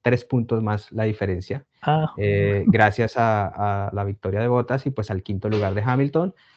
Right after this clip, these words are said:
Speaker 1: Y a pesar de, del, la posición dos de Verstappen y la tres de Pérez, no hubo descuento. Por el contrario, Mercedes amplió tres puntos el campeonato de constructores. Ya, ya vamos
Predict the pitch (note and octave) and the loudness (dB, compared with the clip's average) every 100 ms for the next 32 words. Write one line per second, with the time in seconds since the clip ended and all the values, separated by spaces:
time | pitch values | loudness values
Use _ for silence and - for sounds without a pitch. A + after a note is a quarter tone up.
0 | - A#2 B2+ B2+ A#2+ A2+ G#2+ A2+ G#2+ G#2+ | -8 0 4 4 4 2 0 2 2 4
1 | B2 B2 A#2 A#2 A2+ G#2 G2+ G2+ _ _ | 6 6 4 2 2 0 -4 -8 _ _
2 | B2 A2+ A#2 G#2+ A2+ A2 A#2+ B2+ B2+ B2 | 0 0 0 -2 -2 0 2 4 2 0
3 | A2 A#2 A2 G#2 G#2 G#2 A#2 B2+ B2+ - | -2 -2 -2 -2 0 0 0 2 0 -2
4 | - A#2 A2+ A2 A#2+ A2+ B2+ G#2 G2+ G#2+ | -8 -4 0 2 0 0 -4 -4 -4 -4
5 | G#2+ G#2 G#2 G#2 A2 A2+ G2+ G2+ G2+ A2+ | -2 -4 -2 -2 -2 -4 -2 -2 -2 -4
6 | G#2+ G2+ F#2+ - A2 - A2 G#2 G2+ G#2 | -8 -6 -6 -6 -8 -6 -8 -8 -6 -8
7 | - G#2+ G2+ G2+ G2 F#2+ G2 G#2+ - G#2 | -8 -14 -12 -10 -8 -8 -10 -14 -16 -8
8 | G#2+ B2+ B2+ G#2 G#2 F#2+ G#2+ G2+ G2+ G#2 | -4 -2 -4 -4 -4 -4 -4 -4 -2 -4